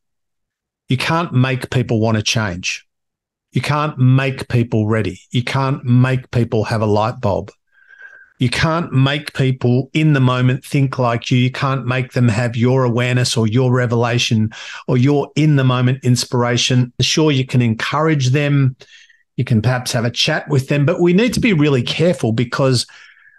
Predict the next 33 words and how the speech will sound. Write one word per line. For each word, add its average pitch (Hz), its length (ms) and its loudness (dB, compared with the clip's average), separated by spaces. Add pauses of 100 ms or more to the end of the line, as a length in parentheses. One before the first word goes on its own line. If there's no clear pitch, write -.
(120)
when 160 420 0 (100)
we 196 500 2
see 156 580 0
somebody, 131 880 0
um, 113 420 -2 (500)
perhaps 113 360 -6
spinning 139 480 0
their 120 140 2
wheels 127 520 0
or 107 300 0
going 131 260 0
down 120 200 2
a 113 40 0
road 117 400 0
that 127 120 -4
we 117 100 -2
think 113 220 -2
they 107 120 -2
shouldn't, 151 600 -2 (480)
or 110 460 2 (300)
in 135 120 2
the 123 140 4
middle 131 200 2
of 117 160 0
a, 110 280 -2 (200)
a 135 40 0
situation, 127 640 0
circumstance, 120 840 0
environment, 113 480 0
habit, - 580 -4 (480)
practice, 120 600 -2
whatever, 117 380 2
that 120 240 -2